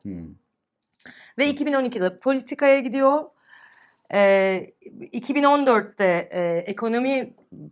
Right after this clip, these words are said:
Speaker 2: ve strateji mi, dijital bir şey bakanı
Speaker 1: Hmm.
Speaker 2: oluyor. Ve iki bin on yedide de Fransa Cumhurbaşkanı oluyor.
Speaker 1: Hı.
Speaker 2: Yani,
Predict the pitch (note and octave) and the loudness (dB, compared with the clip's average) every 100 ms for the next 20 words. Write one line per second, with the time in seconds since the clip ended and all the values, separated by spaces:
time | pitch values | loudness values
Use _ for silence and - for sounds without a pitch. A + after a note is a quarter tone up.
0 | _ - F3 G#3+ G#3 - G#3+ A#3 A3+ A#3+ | _ -12 -4 -4 -4 -10 -8 -6 -8 -8
1 | F#3 F3+ G#3+ G3+ - G3 G3+ G#3+ F3 E3+ | -10 -8 -6 -6 -6 -8 -4 -2 -2 -4
2 | F3 A3 E4+ F#4 _ _ _ _ - D4+ | -2 0 0 -2 _ _ _ _ -6 -6
3 | D4+ D4 C4+ B3 F#3+ F3+ F#3+ C#4+ E4 F4 | -4 0 2 2 0 -2 -2 -2 -2 -4
4 | F4 - C#4+ B3+ A#3+ F3 D#3+ D#3 C#3+ C#3 | -4 0 4 4 2 -6 -6 -8 -6 -8
5 | - C#3+ C3+ C3+ B2+ - _ - E2+ F#3+ | -10 -10 -10 -10 -12 -14 _ -20 -12 0
6 | A3 G3+ A#3+ | 2 4 2